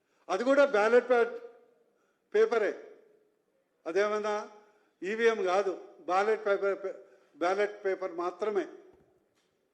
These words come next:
అందుకొరకు నేను చెప్పేది ఏంటంటే, మొదలు ఇంట గెలిచి రచ గెలు. ఈరోజు ఇరవై మంది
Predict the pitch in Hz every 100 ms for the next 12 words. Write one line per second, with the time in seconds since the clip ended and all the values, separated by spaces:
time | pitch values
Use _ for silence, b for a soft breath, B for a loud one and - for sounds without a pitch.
0 | _ _ _ _ _ _ _ _ _ _
1 | _ _ _ _ _ _ _ _ _ _
2 | _ _ _ _ _ _ 147 170 202 202
3 | 190 175 175 208 190 185 185 214 247 -
4 | - b b b 147 160 196 214 185 165
5 | - - - _ _ 147 180 214 196 190
6 | 190 220 285 - - _ _ _ - 143
7 | 165 196 170 165 165 - - _ _ _
8 | _ _ _ _ _ _ _ _ _ _
9 | _ _ _ _ _ 160 208 220 233 240
10 | 202 - - - - _ _ _ - 165
11 | 214 233 226 208 233 247